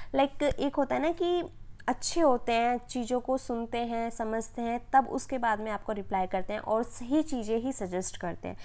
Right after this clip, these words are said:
तो ये इन्होंने मुझे अच्छे से, like, डिस्कशन करने के बाद में अच्छा एक सजेशन दिया कि मुझे कैसे नेल्स कराने चाहिए, कैसा वर्क कराना चाहिए। लेकिन मैं अपने नेल्स सोच के गई थी, इन्होंने मुझे काफ़ी सारे डिज़ाइन दिखाए, लेकिन मुझे ज़्यादा अच्छे नहीं लगे, क्योंकि मैं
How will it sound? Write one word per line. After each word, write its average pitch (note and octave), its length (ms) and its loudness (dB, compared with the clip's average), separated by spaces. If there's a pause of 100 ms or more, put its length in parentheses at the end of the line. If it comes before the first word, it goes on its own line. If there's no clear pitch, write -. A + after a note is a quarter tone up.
(340)
तो C4+ 100 4
ये A#3 480 0
इन्होंने G#3+ 320 2
मुझे G#3+ 220 -2
अच्छे - 500 -4
से, B3+ 260 -2
like, G#3+ 380 0
डिस्कशन A3+ 500 -2
करने G3 240 -4
के G3+ 60 -6
बाद F#3+ 140 -2
में G#3+ 220 -4 (300)
अच्छा - 340 2
एक A#3 180 2
सजेशन G#3 420 -4
दिया G#3+ 320 2
कि A3 120 -4
मुझे A3+ 200 -4
कैसे G3+ 300 -2
नेल्स F#3+ 320 2
कराने B3+ 440 0
चाहिए, C4 280 -4
कैसा G#3+ 300 -4
वर्क G#3 240 0
कराना A3+ 380 -2
चाहिए। A#3 220 -2
लेकिन A#3+ 260 -2
मैं B3+ 140 -2
अपने B3+ 220 0
नेल्स A3 360 -4
सोच G#3+ 220 0
के C4+ 160 0
गई C4 160 -2
थी, C#4 120 -2
इन्होंने B3+ 260 4
मुझे C4+ 220 4
काफ़ी B3 460 4
सारे G#3+ 460 0
डिज़ाइन C4+ 400 4
दिखाए, D4 300 4 (380)
लेकिन D4+ 240 6
मुझे B3+ 300 4
ज़्यादा A3 280 4
अच्छे - 400 2
नहीं A3+ 200 2
लगे, G#3 240 4
क्योंकि C#4+ 280 4
मैं C#4+ 240 4